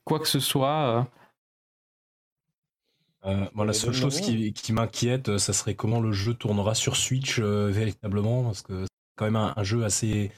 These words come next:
Speaker 2: assez gourmand, hein, vu que c'est très vaste.
Speaker 3: Alors, c'est pas une version cloud pour le coup.
Speaker 2: Non, non,
Speaker 3: Non,
Speaker 2: c'est
Speaker 3: non.
Speaker 2: natif.
Speaker 3: Bon. Ouf. Ça commence à devenir une habitude, ces trucs-là. Je demande.
Speaker 2: Ouais.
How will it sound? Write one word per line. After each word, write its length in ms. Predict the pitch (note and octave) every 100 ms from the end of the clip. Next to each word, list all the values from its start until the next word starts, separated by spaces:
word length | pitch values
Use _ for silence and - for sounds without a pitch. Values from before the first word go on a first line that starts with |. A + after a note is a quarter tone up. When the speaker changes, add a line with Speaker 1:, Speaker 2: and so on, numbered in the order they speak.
| _ _
Speaker 2:
assez 220 | G2+ - A2
gourmand, 500 | G#2+ A2 D#3+ F3+ D#3+
hein, 60 |
vu 100 | A#2+
que 60 | -
c'est 340 | G2 G2 F#2+
très 140 | - F#2+
vaste. 360 | A2 D#3 - _ _ _ _ _ _ _ _
Speaker 3:
Alors, 140 | A#2
c'est 120 | A2+ C#3
pas 140 | D#3+
une 80 | D3+
version 340 | C3+ B2 G#3
cloud 300 | G3+ D#3+ C#3
pour 140 | B2+ A2
le 80 |
coup. 280 | A2+ A2+ G#2 - _ _ _
Speaker 2:
Non, 240 | C3 C#3 - _ _ _
non, 80 | B2
Speaker 3:
Non, 60 | A#2+
Speaker 2:
c'est 400 | - G#2 G2+ G2+
Speaker 3:
non. 80 | G#2
Speaker 2:
natif. 480 | A2 G2 - - _ _ _ _ _ _ _ _ _ _ _ _ _
Speaker 3:
Bon. 80 | E2+ _ _ _ _ _ _ _ _ _ _ _
Ouf. 360 | A2 - _ _ _ _ _
Ça 60 | C#3
commence 220 | F#3 A3
à 60 |
devenir 200 | C#3+ B2+
une 100 | B2+
habitude, 380 | A#2 A2 - A2
ces 80 | _
trucs-là. 380 | _ _ _ F2+ _ _ _ _ _
Je 60 | G2+
demande. 320 | G2+ A#2 A#2
Speaker 2:
Ouais. 100 | G#2